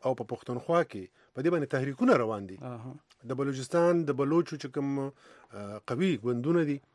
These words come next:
Speaker 1: هغوی په دې باندې خپل اعتراضونه دي.
Speaker 2: مهم.
Speaker 1: د پښتونخوا ټولو سیاسي ګوندونو دا منلي هم دي، وایي هم، تحریک روان دی
Speaker 2: آه.
Speaker 1: چې، آه، پښتونخوا ته پکې نه خو څه ورکړل شوي دي. او بله بیا دا چې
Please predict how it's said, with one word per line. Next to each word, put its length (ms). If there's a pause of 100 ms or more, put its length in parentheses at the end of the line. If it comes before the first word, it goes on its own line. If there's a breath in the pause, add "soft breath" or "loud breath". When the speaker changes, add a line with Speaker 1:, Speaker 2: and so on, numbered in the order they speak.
(320)
Speaker 1:
هغوی 400 (100)
په 80
دې 180
باندې 300 (400)
خپل 260
اعتراضونه 580
دي. 220
Speaker 2:
مهم. 300
Speaker 1:
د 20 (120)
پښتونخوا 840 (220)
ټولو 220
سیاسي 400
ګوندونو 420
دا 280 (360)
منلي 420
هم 120
دي، 120
وایي 440
هم، 180 (300 soft breath)
تحریک 340
روان 340
دی 120
Speaker 2:
آه. 400
Speaker 1:
چې، 380 (380 soft breath)
آه، 340
پښتونخوا 420
ته 100
پکې 160
نه 120
خو 100
څه 100
ورکړل 420
شوي 220
دي. 140
او 100
بله 180
بیا 140
دا 140
چې 120